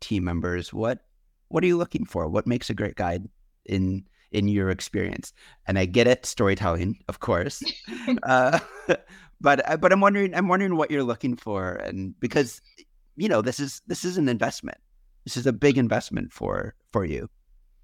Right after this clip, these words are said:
Speaker 2: Absolutely, and we want it to be, and that's the deal. Um,
Speaker 1: Yeah.
Speaker 2: so it's, and it's, this is, doesn't just apply to storytellers, it's absolutely everybody in our team. It's attitude.
Speaker 1: Mm.
Speaker 2: It is attitude.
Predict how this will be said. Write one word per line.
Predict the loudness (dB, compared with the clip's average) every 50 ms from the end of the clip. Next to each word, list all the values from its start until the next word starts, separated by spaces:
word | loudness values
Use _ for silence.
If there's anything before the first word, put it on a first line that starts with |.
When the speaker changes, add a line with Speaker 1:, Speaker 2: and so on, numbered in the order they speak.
| _ _ -20 -18 -6 0
Speaker 2:
Absolutely, | 0 0 0 0 -2 0 0 0 0 0 -2 -2
and | -2 -4
we | -4 -2
want | 0 0 0 -2 -2
it | -8 -10
to | -10 -6
be, | -6 -6 -6 -6 -8 -4 -2
and | 0 0
that's | 0 0 -2 -2
the | -6 -6
deal. | -4 -2 -4 -4 -6 -10 -18 -20 _ _ _ _ _ _ _ _ _ 0
Um, | 0 2 2 0 0 2 0
Speaker 1:
Yeah. | 0 0 0 -6 _
Speaker 2:
so | -10 -8 -4 -2 0 0 -2 -2 -4 _ _ _ 0
it's, | 0 0 0 -2 -10 -20 -18 _ -4 -2
and | 0 0
it's, | 0 -2
this | -2 -4 -4 -4
is, | -6 -4
doesn't | -4 -2 -2 -2 -2 -4
just | -4 -4 -6 -8
apply | -6 -2 0 -2 -2
to | -2 -6
storytellers, | -8 -2 -2 -2 0 0 0 -2 -2 -2 -6
it's | -6 -8 -8 -6 -2
absolutely | -2 -2 -2 -2 -6 -4 -4
everybody | -2 -2 -2 -4 -2 -2 -2
in | -2
our | -2
team. | -4 -4 -6 -6 -6 -10 -14 _ _ _ -8
It's | -8 -6 -4 -6
attitude. | -6 -4 -6 -6 -4 -4 -6 -6 -6 -10 _ _ _ _ -20 _ _ _ -20 _ _ _ _ _ -20 _ _ _ _ _ _ -20 _ _ _ -12
Speaker 1:
Mm. | -4 -2
Speaker 2:
It | 0 0
is | 0 0 0
attitude. | 0 -2 -2 -4 -6 -4 -4 -4 -4 -6 -10